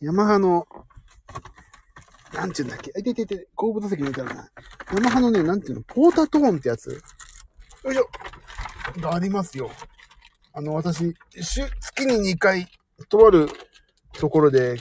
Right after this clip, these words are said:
鍵盤をね、キーボードを教えてまして、その、キー、鍵盤が、いててててて、いて、置きっぱなしですので、ありました。よいしょ。すごいでしょ。もういい、車の中で、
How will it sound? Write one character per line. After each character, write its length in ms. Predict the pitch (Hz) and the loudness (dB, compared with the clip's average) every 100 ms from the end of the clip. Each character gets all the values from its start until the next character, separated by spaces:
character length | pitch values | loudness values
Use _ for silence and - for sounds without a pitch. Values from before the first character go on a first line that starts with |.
| - | 0
鍵 200 | 180 180 | 2 4
盤 200 | 185 175 | 4 4
を 60 | 175 | 4
ね、 160 | 180 202 - 143 - - | 2 -2 -8 -14 -16 -8
キ 160 | 190 | -4
ー 20 | 190 | 0
ボ 120 | 185 | 2
ー 20 | |
ド 80 | 131 | 0
を 60 | |
教 120 | 113 139 | -2 -4
え 20 | |
て 80 | 143 | -4
ま 140 | 139 | -6
し 60 | - | -6
て、 100 | 120 | -8
そ 160 | 160 | -4
の、 260 | 180 185 196 - - - - _ - | -4 -4 -6 -14 -18 -18 -20 _ -14
キ 160 | - 175 | -2 0
ー、 400 | 175 - - 196 | 0 -2 0 2
鍵 100 | 175 | 2
盤 200 | 208 220 | 0 0
が、 80 | - - | -4 -2
い 60 | |
て 80 | 277 | -2
て 140 | - | -2
て 80 | - | -4
て 0 | |
て、 80 | - - - - _ _ _ | -8 -10 -14 -20 _ _ _
い 80 | 262 | -6
て、 80 | - - - - - _ _ _ _ - | -4 -2 -2 -4 -14 _ _ _ _ -20
置 220 | - - 175 | -10 -6 -4
き 0 | |
っ 60 | |
ぱ 140 | - 87 | 0 0
な 80 | |
し 120 | 80 - | 0 -4
で 100 | 165 | -4
す 120 | - | -4
の 100 | - | -6
で、 100 | - - | -12 -8
あ 60 | - | -6
り 40 | 202 | 0
ま 120 | 185 | 0
し 80 | - | 0
た。 60 | - - - - - - - - - - | -8 -14 -20 -12 -4 -4 -2 0 2 2
よ 80 | |
い 20 | - | -2
し 120 | - | -4
ょ。 20 | - - - - - - - - _ _ - - | -8 -16 -20 -16 -8 -6 -8 -14 _ _ -20 -16
す 100 | - | -12
ご 80 | 117 | -12
い 60 | |
で 40 | - | -10
し 120 | 120 | -10
ょ。 20 | |
も 60 | 123 - _ _ _ - _ _ _ _ _ _ _ _ _ _ - _ _ _ - - - - - | -12 -14 _ _ _ -20 _ _ _ _ _ _ _ _ _ _ -20 _ _ _ -20 -20 -20 -20 -20
う 20 | |
い 200 | - 139 | -20 -20
い、 60 | - - | -20 -12
車 380 | - 139 202 240 | -8 -4 -2 -2
の 60 | 226 | 0
中 240 | 226 127 | -2 -2
で、 120 | - | -4